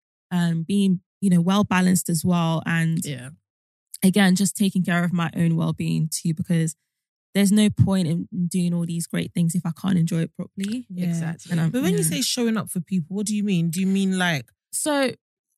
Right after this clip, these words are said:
Speaker 3: yeah, like,
Speaker 1: Yeah, I,
Speaker 3: ex-,
Speaker 1: I,
Speaker 3: what do you mean
Speaker 1: I
Speaker 3: by
Speaker 1: think
Speaker 3: showing up?
Speaker 1: So showing up in a s-, like, for my friends, for example, like, you know, if they're going through something, I, and, you know, I was saying to Bianca as well, like,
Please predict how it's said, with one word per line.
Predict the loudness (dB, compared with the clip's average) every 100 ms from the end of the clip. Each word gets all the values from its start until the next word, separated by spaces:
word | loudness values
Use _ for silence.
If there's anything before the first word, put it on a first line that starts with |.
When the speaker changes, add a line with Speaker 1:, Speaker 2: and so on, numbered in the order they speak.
| -10
Speaker 3:
yeah, | -2 0
like, | 2 2
Speaker 1:
Yeah, | 4 4
I, | 2
Speaker 3:
ex-, | 0 0
Speaker 1:
I, | 0
Speaker 3:
what | 0 0
do | 2
you | 4
mean | 6 6 6
Speaker 1:
I | 4
Speaker 3:
by | 2 0
Speaker 1:
think | 0
Speaker 3:
showing | -2 0 0 0
up? | -2 -6 _ -8
Speaker 1:
So | -4
showing | -2 -2 -4 -4
up | -4 -2
in | 0 0
a |
s-, | 0 -2
like, | -4
for | -2
my | -2 -2
friends, | -2 -4 -4
for | -8
example, | -8 -6 -6 -4 -4
like, | -2 -4 -6 -10 _ _ -6
you | -2
know, | 0
if | 0
they're | -2
going | -2 -2 -2
through | 0 -2
something, | 0 0 0 0 0 2 0 -2 -8 _ _ _ -8
I, | -8 _ _ _ _ _ -2
and, | 0 0 -2 -8 -4
you |
know, | -2
I | 0
was | -2
saying | -6 -4 -2
to |
Bianca | -2 -2 0
as | 0 2
well, | 2
like, | 2 0